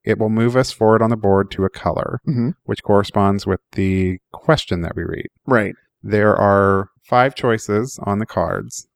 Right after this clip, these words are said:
Speaker 2: Okay.
Speaker 1: So whatever you roll to get to that space will be the number question you get read.
Speaker 2: But what if I roll a six, Brian?
Speaker 1: Then it'll be the reader's choice.
Speaker 2: Oh, that makes sense.
Speaker 1: Then if you get that answer correctly, you get to do it again.
Speaker 2: Sweet.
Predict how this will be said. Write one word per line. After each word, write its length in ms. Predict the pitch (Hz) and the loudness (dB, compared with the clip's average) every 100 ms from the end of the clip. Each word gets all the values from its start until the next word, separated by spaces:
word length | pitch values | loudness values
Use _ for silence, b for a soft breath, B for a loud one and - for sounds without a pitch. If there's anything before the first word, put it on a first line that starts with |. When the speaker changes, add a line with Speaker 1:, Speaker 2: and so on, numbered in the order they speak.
| - | -12
Speaker 2:
Okay. 240 | 117 110 | -6 -4
Speaker 1:
So 500 | 143 110 98 98 95 - _ - | -2 2 4 2 0 -4 _ -8
whatever 380 | 101 113 113 117 | 0 2 4 2
you 140 | 113 | 2
roll 500 | 107 117 123 98 92 | 2 6 6 6 4
to 120 | 98 98 | 0 -4
get 120 | 104 | -4
to 40 | 95 | -2
that 180 | 92 - | -4 -2
space 520 | 107 92 90 - - | 0 0 -2 -8 -6
will 100 | 101 | -4
be 120 | 92 92 | 0 0
the 100 | 92 | 0
number 280 | 92 92 | -2 -2
question 600 | - - - 85 - 90 | -6 -6 0 0 -2 -6
you 80 | 85 | -6
get 180 | 82 80 | -8 -8
read. 380 | 90 85 85 95 | -8 -8 -6 -2
Speaker 2:
But 120 | 156 | 4
what 120 | 190 | 4
if 140 | 208 220 | 4 6
I 40 | |
roll 200 | 202 202 | 8 6
a 60 | 175 | 4
six, 340 | - 214 - | 2 0 0
Brian? 420 | 123 120 127 135 - - | -4 -2 -4 -6 -14 -6
Speaker 1:
Then 160 | 110 | -4
it'll 140 | 107 101 | -2 -2
be 260 | 107 104 104 | -2 0 0
the 160 | 98 | 0
reader's 440 | 90 98 98 92 - | 0 0 0 -2 -6
choice. 320 | - - - | -8 -8 -6
Speaker 2:
Oh, 640 | 113 117 113 98 87 82 _ - | -4 0 0 -2 -8 -14 _ -2
that 160 | 180 | 0
makes 180 | 233 - | 0 -2
sense. 320 | - 90 92 | -6 -10 -10
Speaker 1:
Then 160 | - 110 | -6 -6
if 140 | 156 | -4
you 140 | 107 95 | -6 -6
get 220 | - 147 - | 0 0 2
that 100 | 131 | 2
answer 300 | 113 - 101 | 0 -2 -4
correctly, 540 | - 95 87 - 90 | 0 0 0 -4 -4
you 140 | 90 95 | -4 -6
get 140 | 90 | -6
to 60 | - | -6
do 140 | 92 90 | -4 -2
it 40 | |
again. 300 | 80 - 60 - | -4 -10 -16 -12
Speaker 2:
Sweet. 560 | - - 98 107 - | -10 -8 -8 -10 -10